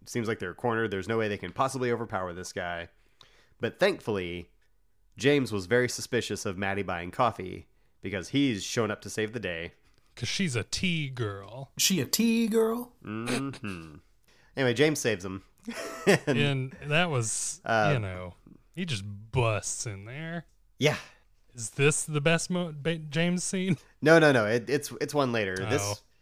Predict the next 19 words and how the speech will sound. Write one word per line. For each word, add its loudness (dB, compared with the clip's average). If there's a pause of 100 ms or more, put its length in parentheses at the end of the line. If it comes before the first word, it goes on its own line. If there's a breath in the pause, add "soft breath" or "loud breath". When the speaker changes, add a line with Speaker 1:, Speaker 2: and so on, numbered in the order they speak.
(240)
Speaker 1:
so 2
once 2
they 4
get 6
out 8
of 0
there, 0 (600)
Donna 6
kinda 2
has 2
a -4
breakdown 0
and -6
tells 0
James 0
that -2
it's -10
her -4
fault. -4